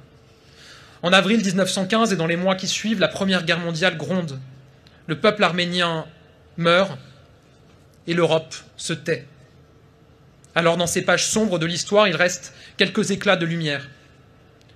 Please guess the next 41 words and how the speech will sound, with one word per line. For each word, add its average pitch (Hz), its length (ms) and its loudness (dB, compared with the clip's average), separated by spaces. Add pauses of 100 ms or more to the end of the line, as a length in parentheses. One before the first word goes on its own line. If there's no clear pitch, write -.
(280)
Ces 160 220 -6
éclats, 190 300 2
c'est, 185 320 -2
euh, 147 140 0 (580)
l'amiral 170 380 2
d'Artige 175 400 0
du 180 100 -4
Fournay, 185 400 -4 (460)
allant 180 440 2 (200)
au-devant 226 440 2
des 185 140 -2
côtes, - 380 -4
guidé 202 320 0
par 185 160 0
son 196 160 -6
seul 220 200 -2
sens 233 240 -2
du 196 140 -4
devoir, 160 460 0 (240)
allant 196 220 4
au-devant 214 360 2
des 202 160 -2
côtes 254 320 0 (140)
et 190 60 -2
secourant 226 440 2
plus 226 160 -2
de 202 80 0
quatre 233 300 0
mille 233 320 0
Arméniens 185 440 0 (380)
qui - 140 0
résistaient 190 640 2
héroïquement 190 560 0
sur 180 160 -6
le 165 80 -2
mont 165 160 -4
Moïse. 156 420 -6 (720)
Ces 185 220 0
éclats 214 220 4
de 190 100 2
lumière, 196 500 0